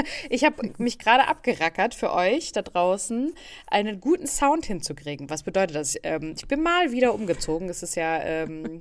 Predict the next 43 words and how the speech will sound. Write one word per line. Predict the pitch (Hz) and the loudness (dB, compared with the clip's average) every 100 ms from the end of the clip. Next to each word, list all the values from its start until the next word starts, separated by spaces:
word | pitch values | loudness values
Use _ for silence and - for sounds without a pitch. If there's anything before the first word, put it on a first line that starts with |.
| 160 | -12
<laughs> | - | -6
ja, | 170 135 | -6 -4
das | - 165 - - | -6 -4 -4 -4
zweite | 202 214 294 | 0 0 0
Mal | 208 | -2
in | 170 | -4
diesem | 156 135 | -8 -6
Jahr. | 151 160 208 | -4 -4 -4
Großartig. | - 156 - 143 196 269 - - - - | -6 -6 -6 -6 -6 -6 -8 -14 -14 -4
Und, | 202 220 - | -2 -2 -2
äh, | - 190 196 185 | 0 2 2 0
sitze | 180 285 302 | -2 -2 -2
in | - | -4
einem | - 196 | -4 -2
wahnsinnig | 196 202 247 226 - | 0 0 -2 -4 -4
halligen | 220 226 226 208 | -2 -2 -2 -4
Raum, | 156 151 175 185 160 190 | -4 0 4 4 2 -4
den | 185 180 | -4 -6
ich | - | -6
noch | 170 | -8
nicht | 185 - | -8 -6
vernünftig | 185 185 185 - | -6 -4 -8 -6
oder | 147 | -8
fertig | - 180 175 - | -4 -6 -4 -6
eingerichtet | 160 202 165 147 - - | -4 -4 -6 -8 -12 -10
habe. | 147 139 | -8 -8
Und | 139 | -6
dementsprechend | 160 165 - 170 | -6 -6 -8 -8
habe | 160 | -8
ich | 165 | -8
hier | 175 | -8
meinen | 151 143 | -8 -10
Paravent, | - 196 240 220 254 269 | -6 -2 -2 0 0 0
den | 202 | -2
ich | 165 - | -4 -4
eigentlich | 175 202 | -4 -4
vorm | 180 156 | -6 -6
Schlafzimmerfenster | - - - - - 277 - 285 311 - 269 311 | -4 0 0 0 2 2 4 2 0 2 0 0
<laughs> | |
stehen | - 302 330 330 | -4 -4 -4 -6
habe, | 302 508 - - | -6 -6 -4 2
hingestellt, | 381 370 370 - 320 | 2 4 -2 2 2
habe | 302 | 0